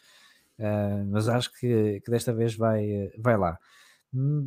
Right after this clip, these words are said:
mas tudo o que vem deste grupo Vaz a mim é sempre, eh,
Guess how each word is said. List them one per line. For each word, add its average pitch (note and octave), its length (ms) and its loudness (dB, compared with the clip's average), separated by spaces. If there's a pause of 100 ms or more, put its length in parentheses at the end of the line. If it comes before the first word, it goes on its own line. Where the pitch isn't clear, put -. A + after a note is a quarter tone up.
(100)
mas E3 200 0
tudo A3 240 -4
o - 20 0
que - 100 -14
vem F3+ 200 0
deste E3 320 -2
grupo C3+ 320 -2
Vaz C3 280 0
a D3+ 60 -2
mim D3+ 340 -2
é C3+ 60 -4
sempre, C3+ 640 -2 (480)
eh, A#2+ 440 2